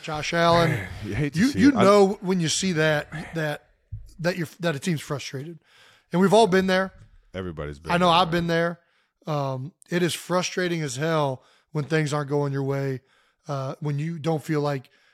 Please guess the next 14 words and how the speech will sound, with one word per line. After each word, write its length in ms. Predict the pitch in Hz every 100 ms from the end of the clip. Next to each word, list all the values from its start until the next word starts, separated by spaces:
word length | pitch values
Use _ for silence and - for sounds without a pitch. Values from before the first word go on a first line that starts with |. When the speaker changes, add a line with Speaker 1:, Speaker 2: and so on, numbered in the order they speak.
| _ _ 381
Speaker 1:
you're 160 | 156
living 300 | 156 160 147
up 140 | 151 143
to 100 | 135
the 80 | 123
standard 640 | - 160 151 139 135 127
that 260 | 139 147 - _ _ _ _ _ _ _
you've 240 | - 165 139
set 260 | - 156
for 120 | - 151
yourselves. 580 | 151 - 190 202 175 - _ -
Speaker 2:
Yeah. 140 | - - _
Speaker 1:
And, 340 | - 143 135 135
um, 400 | 139 135 143